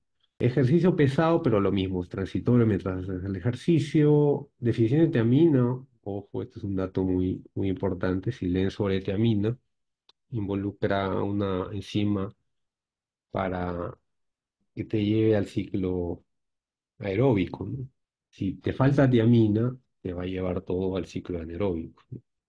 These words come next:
Porque uno, hay una enzima,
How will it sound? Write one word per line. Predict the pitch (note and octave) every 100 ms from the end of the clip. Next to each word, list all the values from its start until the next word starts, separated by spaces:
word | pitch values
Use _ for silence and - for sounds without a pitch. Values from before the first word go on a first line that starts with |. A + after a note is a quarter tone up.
| _ _ _ _ -
Porque | G2 F#2+ F2 G2 F#2+ F#2+ F#2+
uno, | B2 G#2 G#2 G2+
hay | G2+ G2+
una | G#2 G2+ G2
enzima, | F#2 - A2+ G#2 G2+ G2